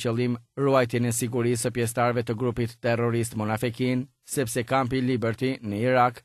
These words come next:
ishte sulmuar disa herë me raketa dhe siguria e këtyre personave ishte tejet e rrezikuar. John Kerry vlerësoi rolin e qeverisë së Shqipërisë si vend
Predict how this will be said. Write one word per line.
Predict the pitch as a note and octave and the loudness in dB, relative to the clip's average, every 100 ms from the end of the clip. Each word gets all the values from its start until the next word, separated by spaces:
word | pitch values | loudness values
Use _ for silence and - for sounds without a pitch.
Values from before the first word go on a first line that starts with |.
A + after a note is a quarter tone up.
| _ | _
ishte | C#3 C#3+ C#3+ | -4 -2 -2
sulmuar | A#2+ C3+ C3+ C#3 B2+ | -2 0 2 2 2
disa | A#2+ A#2 A#2+ | 0 0 2
herë | A#2+ C3+ C3+ | 4 4 2
me | A#2+ | 0
raketa | G#2+ A2+ B2+ B2 A#2 C3+ C3+ _ | 0 -2 0 0 0 -2 -2 _
dhe | B2 B2 | -2 -2
siguria | A#2 A#2 A#2+ C#3 C3+ | -2 -2 0 2 2
e | - | 0
këtyre | A#2+ A2+ | -2 0
personave | B2+ B2+ B2 B2+ C3+ C3+ D3 D3 _ - | 0 0 0 0 2 2 0 -4 _ -4
ishte | C3+ B2 - B2+ | -2 0 0 -2
tejet | A#2 C#3+ B2 A2 | 0 0 2 0
e | |
rrezikuar. | G2+ G2+ B2 C3 G#2+ F#2+ F#2 - _ _ - | -2 -2 -4 -2 0 0 -4 -8 _ _ -4
John | B2+ C3 A#2+ | 0 0 0
Kerry | C3 B2 C3+ C#3 - C#3 | 0 0 0 -2 -6 -2
vlerësoi | C#3+ C3 C3 C#3 C3 | 2 2 2 0 2
rolin | C#3 C3+ C#3 | 0 0 0
e | A#2+ | 0
qeverisë | C3+ C3+ C3+ A#2+ | 0 0 0 -2
së | C#3+ | -4
Shqipërisë | A#2+ C3+ B2+ C3 C3+ | -2 -2 -2 0 0
si | D3 C3 | -2 0
vend | C3+ | 0